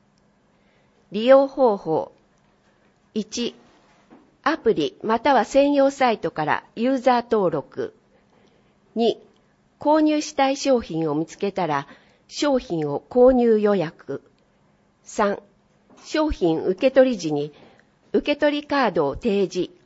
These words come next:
購入。どんな商品が出品されるの？賞味、消費期限が近いもの。見た目などで規格外のもの。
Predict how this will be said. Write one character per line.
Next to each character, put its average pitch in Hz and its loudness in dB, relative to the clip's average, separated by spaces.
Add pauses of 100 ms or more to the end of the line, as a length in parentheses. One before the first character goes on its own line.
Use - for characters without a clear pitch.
(100)
購 202 -2
入。 170 0 (1200)
ど 262 4
ん 330 0
な 269 0
商 254 0
品 180 -2
が 135 -4
出 185 -8
品 220 -2
さ 208 -4
れ 196 -4
る 196 -2
の？ 165 -4 (1300)
賞 277 4
味、 262 -4
消 294 -2
費 320 -10
期 302 -2
限 226 4
が 156 -2
近 - -6
い 190 0
も 147 -4
の。 127 -4 (1000)
見 208 -2
た 285 4
目 285 2
な 277 2
ど 202 2
で - -2 (100)
規 - -20
格 302 -2
外 202 4
の 156 -2
も 143 -6
の。 147 -6